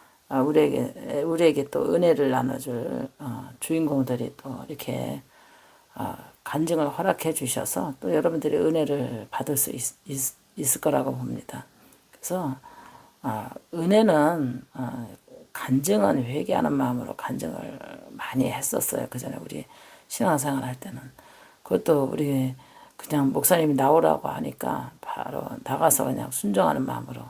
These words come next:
아, 느낀 점, 깨달은 점, 또 하나님, 하나님을 향한 마음, 간증 우리 그전에는 나와서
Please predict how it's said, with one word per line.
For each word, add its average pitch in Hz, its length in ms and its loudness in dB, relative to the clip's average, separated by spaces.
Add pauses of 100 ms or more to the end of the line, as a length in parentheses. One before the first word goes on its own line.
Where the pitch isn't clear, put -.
(800)
아, 123 140 -10
느낀 170 480 2
점, 131 320 2
깨달은 - 460 -2
점, - 260 -10 (640)
또 135 360 -4 (240)
하나님, 180 480 4
하나님을 160 840 0
향한 143 300 -4
마음, - 420 -6 (200)
간증 160 440 -6
우리 135 400 -8 (520)
그전에는 147 500 0
나와서 139 640 4